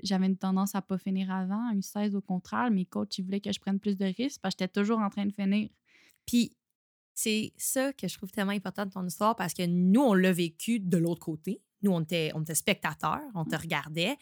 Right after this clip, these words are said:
Speaker 2: Euh, puis je pense que t'avais vraiment un gros groupe de, de gens qui, qui te supportaient, tu sais, des gens qui savaient pas clairement ce que tu vivais, mais qui t'aimaient, les gens de la D L S, le, des Laurentides qui te voyaient sur l'équipe du Québec qui étaient fiers de toi, bref,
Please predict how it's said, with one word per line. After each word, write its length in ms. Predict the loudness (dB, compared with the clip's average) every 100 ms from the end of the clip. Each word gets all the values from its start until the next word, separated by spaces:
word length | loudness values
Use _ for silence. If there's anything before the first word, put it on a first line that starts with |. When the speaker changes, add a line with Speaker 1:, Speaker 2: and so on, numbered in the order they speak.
| -12 -14 -14 -10
Speaker 2:
Euh, 160 | -8 -6
puis 120 | -2
je 40 |
pense 160 | 2 2
que 60 | 2
t'avais 240 | -2 -2
vraiment 220 | 2 4
un 120 | 4
gros 240 | 2 -2 -4
groupe 400 | -2 0 0 0
de, 100 | -6
de 180 | -2 -2
gens 220 | 0 0
qui, 240 | -2 -6 -12
qui 180 | -10 0
te 60 |
supportaient, 960 | 4 2 0 -6 -4 2 4 6 4 0
tu 100 | -6
sais, 140 | -6 -4
des 80 | -4
gens 160 | -4
qui 100 | -4
savaient 280 | -2 -2 -4
pas 160 | -6 -10
clairement 340 | -8 -4 -4
ce 60 | -4
que 80 | -8
tu 140 | -6
vivais, 100 | -2
mais 120 | 0 -2
qui 120 | -2
t'aimaient, 540 | 2 4 6 6 4
les 140 | 2 0
gens 80 | 0
de 60 |
la 100 | 0
D 80 | 2
L 140 | 2
S, 360 | 4 4 4 0
le, 80 | -4
des 120 | 0
Laurentides 540 | 2 2 0 0 -2 -4
qui 100 | -6
te 60 |
voyaient 100 | -4
sur 120 | -2 -2
l'équipe 180 | -4
du 80 | -6
Québec 160 | -6 -6
qui 60 |
étaient 160 | -6 -6
fiers 160 | -4 -4
de 80 |
toi, 240 | -2 0 0
bref, 320 | 0 -2 -4